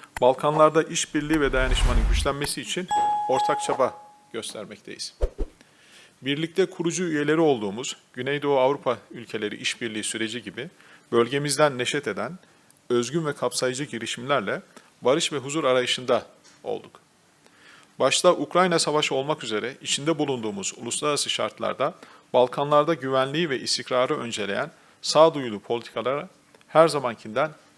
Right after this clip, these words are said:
daha fazla ihtiyacımız var. Bu anlamda Türkiye ve Bulgaristan arasındaki çok boyutlu dostluk ve müttefiklik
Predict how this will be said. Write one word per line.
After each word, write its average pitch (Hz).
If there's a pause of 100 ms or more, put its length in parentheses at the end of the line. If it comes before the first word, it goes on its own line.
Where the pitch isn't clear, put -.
(140)
daha 139
fazla 127 (220)
ihtiyacımız 110
var. - (1160)
Bu 202
anlamda 151 (120)
Türkiye 180
ve 156
Bulgaristan 127
arasındaki 120
çok 160
boyutlu 120 (300)
dostluk 120
ve 143
müttefiklik 120